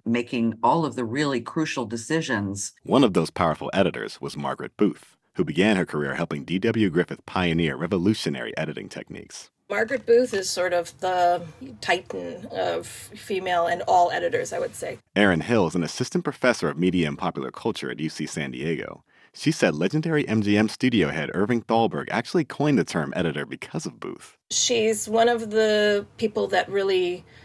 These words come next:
Speaker 3: helps to create this kind of invisible style of classical Hollywood, believing that editing or cuts should be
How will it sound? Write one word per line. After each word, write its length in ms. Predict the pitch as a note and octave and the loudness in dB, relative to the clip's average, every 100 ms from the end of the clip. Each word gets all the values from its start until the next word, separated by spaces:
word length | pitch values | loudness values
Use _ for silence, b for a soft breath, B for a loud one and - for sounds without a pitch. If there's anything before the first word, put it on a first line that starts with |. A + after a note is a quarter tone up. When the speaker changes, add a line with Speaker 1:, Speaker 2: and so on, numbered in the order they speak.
| B | B
Speaker 3:
helps 380 | - G3 - - | -4 -4 -2 -6
to 540 | - F3+ F3 E3+ E3 | -4 -2 0 0 -2
create 440 | - G3+ F3+ F3 - | -4 -2 0 -2 -4
this 160 | E3 | -6
kind 140 | - E3+ | -6 -4
of 80 | E3 | -2
invisible 480 | E3 F3+ F3+ F#3 | -2 -2 -2 -2
style 460 | E3 - E3 D#3+ F3 | -2 -2 0 0 0
of 120 | E3 | -2
classical 420 | - D#3 - - | -4 -4 -6 -8
Hollywood, 720 | D3 D3+ - - - - - - | -8 -6 -4 -4 -4 -6 -6 -2
believing 380 | F#3+ F3+ F#3 | 0 0 -2
that 160 | F3+ E3+ | -2 -2
editing 480 | G#3 F#3+ F3+ F#3 F3 - | 0 0 0 -2 -4 -6
or 120 | E3 | -8
cuts 400 | - F#3+ - - | -2 -2 0 -2
should 220 | - G3 | -4 -4
be 420 | F#3 E3+ E3 E3 | -4 -4 -4 -8